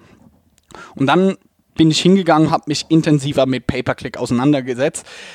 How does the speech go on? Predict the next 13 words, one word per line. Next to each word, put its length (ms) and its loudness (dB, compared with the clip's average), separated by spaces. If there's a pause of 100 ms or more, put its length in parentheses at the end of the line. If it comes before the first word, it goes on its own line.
hab 160 -4
das 140 -2
jetzt 220 -6
drei, 260 0
vier 160 2
Monate 600 2 (360)
brutal, 540 -2
also 240 -2
wirklich 380 -4
jede 320 0
Woche 280 0
dahingesetzt, 640 0
geguckt, 400 -4